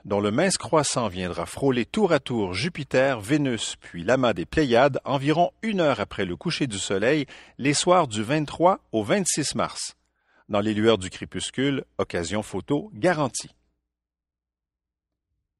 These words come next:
Rappelons en terminant que nous passerons à l'heure avancée dans la nuit du dix au onze mars. À deux heures du matin, il faudra avancer montres et horloges d'une heure. Et que l'équinoxe du printemps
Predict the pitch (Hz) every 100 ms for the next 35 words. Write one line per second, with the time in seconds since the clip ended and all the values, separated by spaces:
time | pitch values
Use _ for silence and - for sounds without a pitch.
0 | _ _ _ _ _ _ _ _ _ _
1 | _ _ _ _ _ _ _ _ _ _
2 | _ _ _ _ _ - 110 110 202 170
3 | 120 117 107 110 147 135 101 98 107 95
4 | - 123 - 98 107 113 - - 180 156
5 | 143 - - 107 95 95 95 110 123 95
6 | 87 139 170 - - 107 - 185 175 123
7 | 92 - - - _ _ - 85 98 92
8 | 98 90 92 85 123 139 - - 95 -
9 | 101 92 92 90 95 - 92 101 107 87
10 | 82 85 90 117 127 - - 135 160 95
11 | 76 - _ _ _ _ _ 123 151 170
12 | 226 208 185 185 - 123 135 - 160 143
13 | 127 90